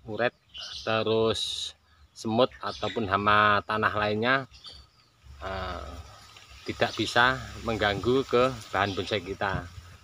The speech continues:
Nah, seperti apa tekniknya? Ada insektisida khusus untuk,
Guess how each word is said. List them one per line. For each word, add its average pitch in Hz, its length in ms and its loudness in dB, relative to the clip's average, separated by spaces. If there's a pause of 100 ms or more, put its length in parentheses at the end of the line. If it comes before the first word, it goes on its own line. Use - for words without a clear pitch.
Nah, 104 160 -6
seperti - 400 -2
apa 131 560 2
tekniknya? 117 640 -4 (400)
Ada 107 400 -2
insektisida 113 800 -2
khusus - 560 -4 (320)
untuk, 101 480 -2